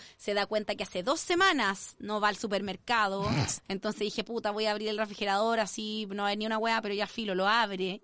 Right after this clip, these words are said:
Speaker 1: y el refrigerador estaba lleno. ¿Por qué? Porque la amiga humillada, la Cari,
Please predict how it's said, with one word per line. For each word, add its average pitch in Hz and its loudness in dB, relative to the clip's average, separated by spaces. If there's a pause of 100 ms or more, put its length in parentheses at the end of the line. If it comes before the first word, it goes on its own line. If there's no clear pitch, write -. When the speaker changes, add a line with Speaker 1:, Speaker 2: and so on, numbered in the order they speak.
(200)
Speaker 1:
y 180 -4
el 165 -4
refrigerador 180 -6
estaba 180 -2
lleno. 160 -4 (520)
¿Por 220 8 (100)
qué? 269 4
Porque 254 4
la 214 6
amiga 226 4
humillada, 233 8
la 208 4
Cari, 214 2